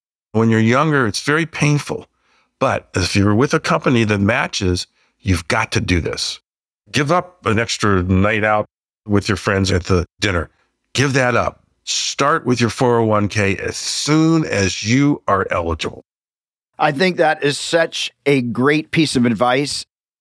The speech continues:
Speaker 2: And if you're younger and you're making a little bit of a wage in high school, put some money in an ira. Get started. And it doesn't have to be a million bucks,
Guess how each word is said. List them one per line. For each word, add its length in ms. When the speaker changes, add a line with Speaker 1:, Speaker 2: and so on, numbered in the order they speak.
Speaker 2:
And 140
if 140
you're 120
younger 520
and 200
you're 60
making 260
a 40
little 180
bit 100
of 100
a 40
wage 280
in 80
high 180
school, 260
put 180
some 140
money 200
in 80
an 100
ira. 440
Get 300
started. 840
And 320
it 160
doesn't 280
have 200
to 80
be 100
a 60
million 340
bucks, 380